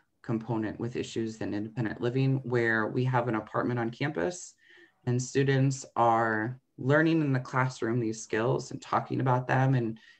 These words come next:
engaging in, in conversation, but then they're also working on those skills in an independent living lab. So,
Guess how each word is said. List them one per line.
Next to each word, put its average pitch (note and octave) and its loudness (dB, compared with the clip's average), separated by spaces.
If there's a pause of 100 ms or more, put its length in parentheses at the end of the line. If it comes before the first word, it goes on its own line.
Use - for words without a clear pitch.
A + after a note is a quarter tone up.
(100)
engaging B2 4
in, A#2 -2
in A2+ 0
conversation, A#2+ 0
but A#2+ -2 (240)
then A#2+ 2
they're A#2+ 2
also A2+ 0 (240)
working B2+ 4
on A2+ 0
those A2 -4
skills G#2+ -4 (400)
in B2 -2
an A2 0
independent G#2 -4
living G#2 -6
lab. B2+ -8 (560)
So, A#2+ 0